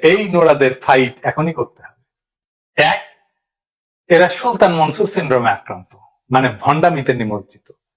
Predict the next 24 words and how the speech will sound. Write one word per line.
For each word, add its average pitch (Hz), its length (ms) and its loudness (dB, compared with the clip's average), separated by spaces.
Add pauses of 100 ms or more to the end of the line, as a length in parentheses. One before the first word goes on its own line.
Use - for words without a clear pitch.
(140)
পুরাই 247 280 6 (120)
মিথ্যা 214 340 2
আশা 240 240 2
তৈরি 214 280 6
কইরা 175 260 6 (440)
জনগণের 202 520 4
সাথে 190 180 2
তামাশা 214 440 2
করে 120 240 -2 (360)
এবং 139 160 2
রাজনীতির 220 520 2
মঞ্চে 208 300 4
নাটক 190 400 2 (120)
করে, 101 160 -4 (500)
যেমন 170 340 4
খুশি 175 260 -4
তেমন 170 340 2
সাজা 165 240 0
প্রতিযোগিতার 147 680 2
মতো 139 160 -2
একটা 135 160 -2
বিষয় 127 320 -2
মনে 165 200 -2
করে। - 220 -18